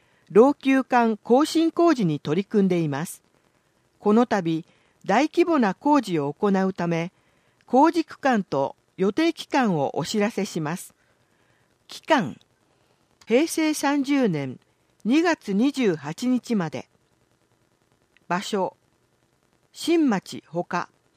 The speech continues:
工事期間中は、付近住民の皆さんにご迷惑をおかけしますが、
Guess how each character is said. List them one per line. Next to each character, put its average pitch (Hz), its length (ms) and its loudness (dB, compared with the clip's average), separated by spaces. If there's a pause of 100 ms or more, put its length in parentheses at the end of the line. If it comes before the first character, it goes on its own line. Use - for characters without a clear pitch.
(1500)
工 233 220 6
事 240 140 -6
期 - 140 -14
間 233 240 0
中 220 260 0
は、 196 260 0 (440)
付 - 120 -20
近 330 240 4
住 339 220 4
民 220 220 4
の 165 100 2
皆 175 240 0
さ 202 160 -2
ん 165 140 -2
に 147 240 -6
ご 202 160 2
迷 320 220 2
惑 233 300 0
を 151 100 4
お 156 40 0
か 214 140 -4
け 233 120 -2
し - 140 -8
ま 214 140 -2
す 208 120 -10
が、 143 220 -6